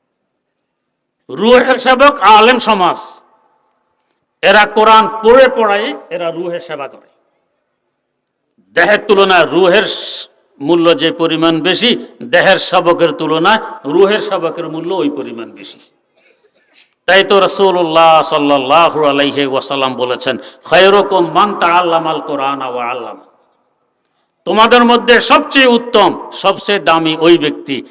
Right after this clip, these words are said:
যে আল্লাহর কালাম তথা রুহের সেবা করে, পড়ে এবং পড়ায়। কেন? এই রুহের সেবক।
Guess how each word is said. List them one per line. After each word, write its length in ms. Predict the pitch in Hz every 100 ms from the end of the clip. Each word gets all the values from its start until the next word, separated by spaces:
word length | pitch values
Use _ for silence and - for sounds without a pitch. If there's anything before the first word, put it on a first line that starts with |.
| _ _
যে 220 | 135 127
আল্লাহর 380 | 160 151 143 139
কালাম 400 | - 151 202 202
তথা 280 | 170 - 139
রুহের 340 | 127 151 147 135
সেবা 320 | 135 139 127
করে, 280 | 127 127 120
পড়ে 260 | 135 143 131
এবং 220 | 120 120 113
পড়ায়। 240 | 107 98 _ _ _ _ _ _ _ -
কেন? 200 | 151 185
এই 120 | 143
রুহের 280 | 131 127 131
সেবক। 320 | - 107